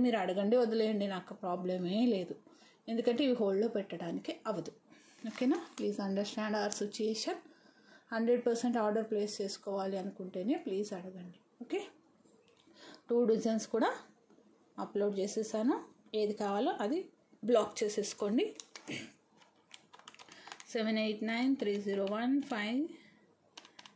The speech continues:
త్రిబుల్ త్రీ అండి ఈ నెంబర్. మీకు ఎంక్వైరీలో, మీకు టైటిల్లో పెట్టేస్తాను, టైటిల్లో స్టార్టింగ్‌లోనే నెంబర్ పెడుతున్నాను, ఓకేనా? మీరు చూసి ఆర్డర్ అనేది ప్లేస్ చేసుకోండి. This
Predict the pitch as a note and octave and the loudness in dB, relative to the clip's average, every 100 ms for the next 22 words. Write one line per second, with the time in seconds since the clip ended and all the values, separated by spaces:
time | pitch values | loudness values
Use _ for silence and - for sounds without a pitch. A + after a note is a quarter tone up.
0 | - - A#3 G#3+ G#3 A3 G#3+ F#3+ B3+ B3+ | -12 -2 0 0 0 0 0 0 2 2
1 | A3+ G3+ G3 A#3+ B3 G3+ E3+ F#3 F3+ F#3 | 2 0 0 0 0 -2 -6 -6 -4 -4
2 | F#3 G#3+ C#4+ C4+ - G#3+ G3+ A#3+ C4+ A#3+ | 0 2 2 2 2 2 4 4 4 4
3 | G#3 A3 A3 A3 B3+ G#3+ G#3 G#3+ A#3 - | 2 0 0 0 2 0 0 0 -2 -2
4 | G#3 G#3 A#3 A3+ A#3 A3+ G3 G3+ G#3 G3+ | -2 -2 0 0 2 0 0 0 0 -2
5 | G3 F#3 F#3 A#3 - - _ _ _ _ | -2 -4 -2 -2 -4 -8 _ _ _ _
6 | _ A3+ D#4 D4 G3+ - G#3+ G#3 G4+ - | _ -2 0 0 -2 -4 -4 -4 -6 -4
7 | F#3+ F3+ F3+ F3+ G#3+ C#4 E3 E3 - D#3+ | -4 -2 -4 -4 -4 -2 -4 -6 -8 -8
8 | - F#3 F3+ - - G#3+ | -10 -10 -12 -14 -10 -6